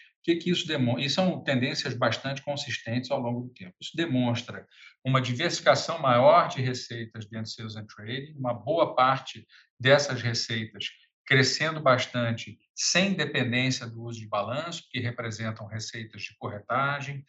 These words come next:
de seguro, ah, de flow, intermediação, ah, mais curta que você faz <clears throat> entre mercado e clientes. Então, à medida que a gente cresce, as receitas de Sales and Trading, elas têm ganho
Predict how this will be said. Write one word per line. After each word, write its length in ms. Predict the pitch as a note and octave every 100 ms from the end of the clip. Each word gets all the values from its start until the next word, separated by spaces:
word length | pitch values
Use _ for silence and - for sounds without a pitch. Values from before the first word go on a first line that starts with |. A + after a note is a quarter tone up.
| - _ -
de 140 | C#3
seguro, 800 | - D3+ A2+ B2+ C#3 C#3+ C3+ C#3 - _ -
ah, 640 | B2 B2 A#2+ A#2 A2+ A2+ - _ _ _ _ _ _ _ _ -
de 160 | A#2+
flow, 500 | - - C#3 E3+ C#3+
intermediação, 1000 | A#2 A#2 A#2 B2 A2+ A2 - B2+ B2+ G#2+ - - - _
ah, 340 | B2 A2+ A2 G#2
mais 220 | A#2 A#2
curta 500 | - C#3+ E3 E3 D3
que 120 | -
você 260 | A#2 A2 A2+
faz 520 | - A2 G#2+ G#2+ - - -
<clears throat> 280 | - - -
entre 260 | B2 A#2
mercado 420 | A2+ G#2 A#2+ G#2+ G#2+
e 40 |
clientes. 600 | G#2+ G#2+ C3 E3+ - - - _ _ _ _ _ _ _ _ _ -
Então, 180 | B2+ C#3
à 40 |
medida 300 | C3 B2 D3
que 120 | C#3+ B2+
a 40 |
gente 220 | A#2+ -
cresce, 580 | - B2+ C#3+ C#3+ - - _ _ _ -
as 160 | A#2+
receitas 440 | A#2+ A#2 B2+ B2+ A#2
de 80 | A#2+
Sales 280 | B2+ A#2
and 100 | A#2
Trading, 320 | A2+ A#2+ A#2+ B2+
elas 220 | B2+ -
têm 200 | B2+ B2+
ganho 380 | C3 C3 C3+